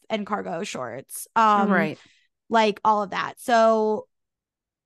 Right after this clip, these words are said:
Speaker 1: are we smashing still dressing up for dinner? Or are we just, like, casual all the way?
Speaker 2: No, we're gonna smash that because I, and this is so funny, this episode, because I'm like, now that I have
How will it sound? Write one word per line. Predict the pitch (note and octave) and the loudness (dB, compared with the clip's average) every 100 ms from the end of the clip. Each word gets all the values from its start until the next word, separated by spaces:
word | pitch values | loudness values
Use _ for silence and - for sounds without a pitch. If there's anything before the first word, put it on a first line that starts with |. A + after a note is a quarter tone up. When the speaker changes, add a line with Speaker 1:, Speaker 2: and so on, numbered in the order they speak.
| _ - | _ 0
Speaker 1:
are | A3+ A#3 | 2 2
we | A#3+ B3 A#3+ | -2 -4 -6
smashing | - - A3+ G#3 G#3+ B3+ A3+ A3+ A3+ - | -10 -8 -2 -2 -2 -4 -4 -4 -6 -8
still | - - A3 | -16 -6 -4
dressing | G#3 G3+ G#3 A3 | -4 -6 -4 -4
up | C#4 | -4
for | D4+ | -2
dinner? | C#4+ D4 D4 | -2 0 0
Or | B3 | 0
are | |
we | G#3 G#3 | -2 -4
just, | G3+ - | -8 -10
like, | G#3 - | -12 -8
casual | G3+ G3 G3 E3 | -8 -6 -8 -10
all | D#3+ D3+ | -8 -10
the | B2+ | -10
way? | G2 A#2 A#3 - _ _ _ _ _ _ _ _ _ _ _ _ _ _ _ - | -12 -8 -10 -10 _ _ _ _ _ _ _ _ _ _ _ _ _ _ _ 0
Speaker 2:
No, | B3+ G3+ | 2 4
we're | G#3 C#4 | 2 2
gonna | G4+ | 2
smash | A4 C4+ G3+ G3 | 2 0 0 -2
that | F#3+ E3+ D#3 - _ _ | 0 0 0 -4 _ _
because | G#3+ B3 A3+ G#3+ G#3+ G#3 - - - - | -4 2 2 4 2 0 -4 -12 -12 -2
I, | A#3 A#3+ B3+ C4 C4 A#3 - _ _ _ _ _ A3 | 2 4 4 4 2 -2 -8 _ _ _ _ _ 0
and | A#3+ | 0
this | A#3+ - D#4+ | 0 -6 -4
is | - | 2
so | C4 | 2
funny, | C4 A3+ G#3+ | 2 2 2
this | A3 | 0
episode, | G3 A3 G3+ G3 | 0 0 0 2
because | G#3+ G#3 | 2 2
I'm | F#3 F#3+ | 0 0
like, | F3+ F3 - - | 0 -2 -4 -6
now | G3 G3+ | -2 0
that | G#3 | 0
I | G3+ | 0
have | G#3 G3 F#3+ - | 0 0 -2 -10